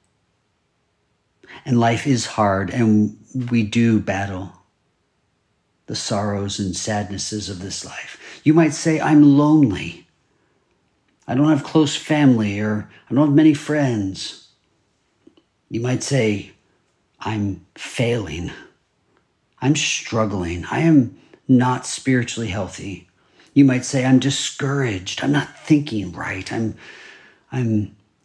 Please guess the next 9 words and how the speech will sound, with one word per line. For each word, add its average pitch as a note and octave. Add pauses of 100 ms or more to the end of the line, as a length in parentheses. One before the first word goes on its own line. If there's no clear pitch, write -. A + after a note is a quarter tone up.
(140)
easily D3+
overwhelmed." F#2+ (1700)
You A#2
might G#2
say, A#2
"I'm F#2+
weary. F2 (300)
I'm -
tired." F#2